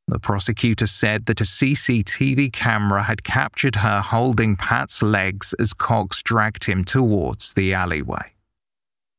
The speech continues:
Although she had let go after a few seconds, she left Pat to be carried away, knowing he was seriously injured.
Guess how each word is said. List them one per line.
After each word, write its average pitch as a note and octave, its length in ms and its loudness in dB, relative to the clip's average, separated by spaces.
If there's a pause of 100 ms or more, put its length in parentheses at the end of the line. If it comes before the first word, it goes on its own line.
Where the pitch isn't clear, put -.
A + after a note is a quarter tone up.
(420)
Although F2 360 0
she - 240 0
had A#2+ 360 -2
let A2+ 280 0
go A2 320 2
after G#2+ 420 0
a G#2 60 0
few G2 260 0
seconds, - 800 -4 (580)
she F2+ 140 0
left F#2 300 -2
Pat G2+ 360 -2
to - 140 0
be A#2 160 2
carried G2+ 480 0
away, G2 420 0 (520)
knowing G#2+ 480 2
he A#2 180 2
was A2+ 180 2
seriously F2+ 960 0
injured. - 520 -6